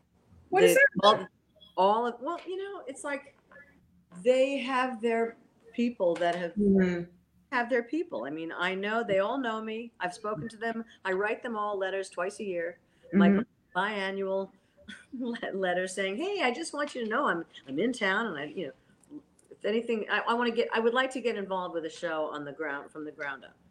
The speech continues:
Speaker 2: I don't wanna go and sub every show on Broadway, and I, I, I don't have the patience for that." So,
Speaker 1: Right.
Speaker 2: play, you know, when I did Color Purple, you know, that was just, you know, a blast. I did, you know, once in a while. Sometimes I did it for, like, a,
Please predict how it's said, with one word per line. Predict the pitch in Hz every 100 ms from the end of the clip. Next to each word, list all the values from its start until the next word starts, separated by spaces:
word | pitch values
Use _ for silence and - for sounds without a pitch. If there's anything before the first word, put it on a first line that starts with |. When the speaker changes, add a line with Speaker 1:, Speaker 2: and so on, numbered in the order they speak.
| _ _ _ -
Speaker 2:
I | 202
don't | 226 202
wanna | 190
go | 180 175 170
and | 160
sub | - 170 160 156
every | 156 156 151
show | - 156 151
on | 151
Broadway, | 151 151 151 151 151 151 151
and | 139 139 - _ - - _ _ _ - -
I, | 175 - 104 165 170
I, | 170 165
I |
don't | 170 170
have | 156 143
the |
patience | 131 143 139 135 -
for | 135
that." | 117 117 -
So, | - 160 147 147 - -
Speaker 1:
Right. | 170 160 151 - - _ -
Speaker 2:
play, | 196 175 170
you | 175 196
know, | 175 160
when | 165 165
I | 165
did | 175 170
Color | 185 170
Purple, | 165 - 175 160 135 135 -
you | 165
know, | 135 131 131
that | 151 139
was | 123 -
just, | 123 - - - _ _
you | 151
know, | - - _ _ _ _ _
a | -
blast. | - 82 62 - - 104 - 147
I |
did, | 143 - _ _
you | 156
know, | 120
once | 135 131
in | 143
a |
while. | 127 123
Sometimes | - 180 185 185 180
I |
did | 156 160
it | 151 -
for, | 156
like, | 147
a, | 147